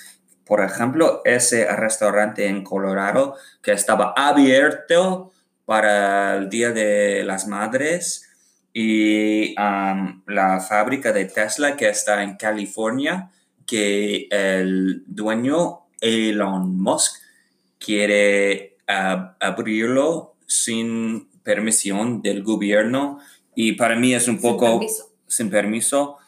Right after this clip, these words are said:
Speaker 1: y para mí es un poco ridículo. ¿Qué piensas, Julia?
Speaker 2: Pues ahí estoy totalmente de acuerdo contigo.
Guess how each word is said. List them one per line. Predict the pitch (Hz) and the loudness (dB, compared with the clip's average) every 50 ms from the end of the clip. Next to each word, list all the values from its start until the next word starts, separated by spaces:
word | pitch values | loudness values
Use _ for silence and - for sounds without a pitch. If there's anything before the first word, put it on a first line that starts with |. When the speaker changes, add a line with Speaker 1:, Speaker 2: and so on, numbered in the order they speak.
| _ _ _ _ _ _ | _ _ _ _ _ _
Speaker 1:
y | 113 104 | -6 -2
para | - 123 117 113 113 | 2 2 4 4 4
mí | 120 127 123 | 2 2 2
es | 120 - 123 | 2 2 0
un | 110 95 | -2 -2
poco | - - 120 120 - 123 127 127 104 104 | -2 -4 -4 -2 0 0 0 0 0 -2
ridículo. | 104 117 113 107 110 110 113 - 101 98 95 95 92 - - _ | -2 -2 -2 -2 -2 -4 -4 -4 -4 -4 -4 -4 -6 -10 -14 _
¿Qué | - 139 131 131 127 - - | -2 0 2 2 0 -2 -2
piensas, | - 127 123 113 - 120 117 117 - - - | -2 -2 0 2 2 2 2 2 0 -4 -4
Julia? | - 123 120 110 98 95 - - - - _ _ - - - - - _ _ _ | -2 0 0 2 0 0 -2 -8 -14 -20 _ _ -20 -20 -20 -20 -20 _ _ _
Speaker 2:
Pues | - - 226 220 220 - | -2 -2 0 0 0 -2
ahí | 240 220 226 240 240 | -2 -2 0 0 0
estoy | 240 240 - - 240 226 | 0 -2 -2 -4 -4 -6
totalmente | 226 202 196 214 208 208 214 214 208 214 202 214 214 - - - - _ - - _ _ | -6 -6 -4 -2 -2 -2 -2 -4 -6 -6 -6 -6 -6 -6 -8 -12 -16 _ -20 -20 _ _
de | 240 | 0
acuerdo | 233 226 240 - 214 220 214 254 | 0 0 0 -2 -2 -2 -2 0
contigo. | 269 302 302 302 - 220 208 196 208 208 190 | 0 0 -2 -2 -2 -2 0 2 2 2 2